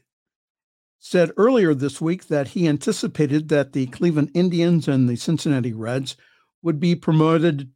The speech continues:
to host thirty percent capacity of their respected stadiums this season. So that's really good news.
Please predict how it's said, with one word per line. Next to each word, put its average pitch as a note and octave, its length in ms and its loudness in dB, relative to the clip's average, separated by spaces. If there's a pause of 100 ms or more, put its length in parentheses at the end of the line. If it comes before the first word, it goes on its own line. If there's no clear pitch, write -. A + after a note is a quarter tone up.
to D#3 220 0
host D3+ 400 0
thirty E3+ 260 0
percent C#3+ 460 -4
capacity C3+ 720 -2 (420)
of C#3+ 140 -2
their C#3+ 120 2
respected C#3+ 600 -4
stadiums B2 580 -2
this B2 120 -8
season. D#3+ 420 -2
So F#3 140 -4
that's D4 280 -2
really C3 240 0
good G2+ 260 -8
news. - 420 -8